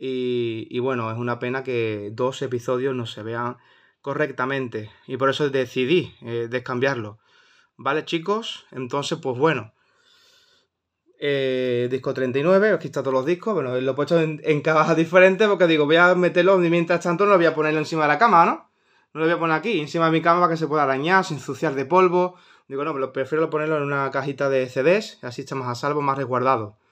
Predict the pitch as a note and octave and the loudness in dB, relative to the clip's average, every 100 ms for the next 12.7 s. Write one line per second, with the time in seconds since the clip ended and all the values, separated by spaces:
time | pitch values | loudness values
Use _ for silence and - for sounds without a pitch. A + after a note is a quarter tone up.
0 | _ _ _ _ C#3 E3+ A3 A#3+ _ _ | _ _ _ _ -2 0 0 -6 _ _
1 | _ _ D3 D3+ F3 F3+ F3 E3+ F#3+ A3 | _ _ -6 -4 -4 0 2 2 2 0
2 | G#3+ G#3+ G3+ G#3+ G#3 - G#3+ G3 C#3 A#2 | 2 4 6 4 0 -2 0 0 -2 -8
3 | - - - - E3 F3+ G#3 G3+ D3+ B2 | -12 -20 -8 -2 0 2 2 2 0 -4
4 | A#2+ - _ _ _ _ - G#3+ G#3+ E3+ | -8 -18 _ _ _ _ -6 -4 0 -2
5 | - C3+ A#2 _ - - G3 G3+ G#3+ G3 | -2 -12 -12 _ -20 -8 -4 -2 -2 -2
6 | G3 G#3 F3+ C#3 B2+ E3 D3+ G3+ D#3+ A#2+ | 0 2 2 2 -4 -6 -2 0 0 -4
7 | _ _ _ _ - F3+ F#3 E3+ G3+ G#3 | _ _ _ _ -10 -4 -2 -2 -2 -2
8 | D3+ A#2+ C3 E3+ G#3 G#3 F3+ - F3 E3 | -2 -4 -2 -2 -2 -2 -2 -2 -2 0
9 | E3 D3 - C#3 C#3+ C#3 F#3+ F3+ C#3+ A#2+ | 0 -2 -2 -4 -4 -2 -2 -2 -6 -10
10 | - - G3 G3 F3+ G3 G#3+ F3+ C#3 B2+ | -12 -6 -4 -4 -6 -4 -4 -4 -6 -6
11 | G3 G#3 F3+ G#3+ G3+ F#3+ F#3+ D3 C#3 G3+ | -6 -6 -4 -6 -4 -4 -4 -6 -4 -6
12 | F3 C#3+ D#3 D#3+ G#3 C#4 | -4 -6 -6 -6 -4 -6